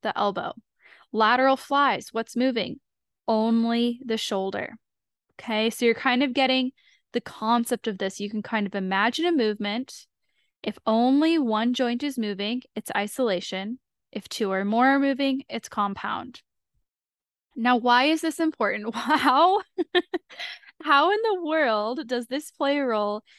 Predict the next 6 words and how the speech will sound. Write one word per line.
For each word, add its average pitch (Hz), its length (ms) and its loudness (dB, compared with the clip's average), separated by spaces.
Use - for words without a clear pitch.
in 240 120 0
time 220 280 0
efficiency? - 800 -10
Honestly, 403 440 2
this 427 160 2
is 539 140 -10